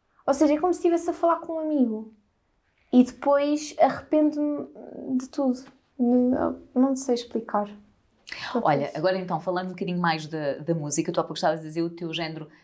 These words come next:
Speaker 2: ser, é mais, eh, calminho.
Speaker 1: É baladinhas. <laughs>
Speaker 2: Mas, depois do Desafio da Máscara, agora não sabe o que é que vem aí. O
Speaker 1: Por
Speaker 2: que é que nós
Speaker 1: acaso,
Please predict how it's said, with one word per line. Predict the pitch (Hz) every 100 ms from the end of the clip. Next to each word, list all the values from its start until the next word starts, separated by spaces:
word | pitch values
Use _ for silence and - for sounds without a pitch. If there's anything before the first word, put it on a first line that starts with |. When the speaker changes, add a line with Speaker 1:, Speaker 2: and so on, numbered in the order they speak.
| _
Speaker 2:
ser, | - - 165 -
é | 165
mais, | 170 160 147 143 -
eh, | 143 143 143 -
calminho. | 214 190 175 151 170 254 - _ _ _ _ -
Speaker 1:
É | 277
baladinhas. | 294 285 269 254 247 247 254 262 370 339 - 370 320 -
<laughs> | - - - - - -
Speaker 2:
Mas, | 226 220 220 311 339 -
depois | 196 180 - 285 208 160
do | 175
Desafio | 175 208 208
da | 208
Máscara, | 220 220 240 - 254
agora | 240 247 262 294 320
não | 349 349
sabe | - 415 403
o |
que | 240
é |
que | 220
vem | 202 196
aí. | 190 151 143 - _
O |
Speaker 1:
Por | -
Speaker 2:
que | 359
é |
que | -
nós |
Speaker 1:
acaso, | 320